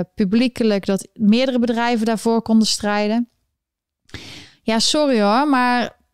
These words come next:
ik geloof het allemaal niet meer. Ik, eh, neem het virus heel serieus. Ik weet dat er mensen zijn die echt ziek van worden.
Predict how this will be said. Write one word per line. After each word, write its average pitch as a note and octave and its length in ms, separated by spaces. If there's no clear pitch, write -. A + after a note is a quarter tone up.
ik - 220
geloof C#4+ 300
het C4 100
allemaal A3+ 260
niet G3+ 140
meer. F3+ 400
Ik, G#3 300
eh, G#3+ 200
neem A#3 240
het A3+ 120
virus C#4+ 380
heel A#3 120
serieus. A3+ 600
Ik - 80
weet A#3+ 140
dat A3 200
er G#3+ 60
mensen A3 300
zijn G3+ 220
die G3 220
echt - 300
ziek - 280
van C#4+ 160
worden. C#4+ 400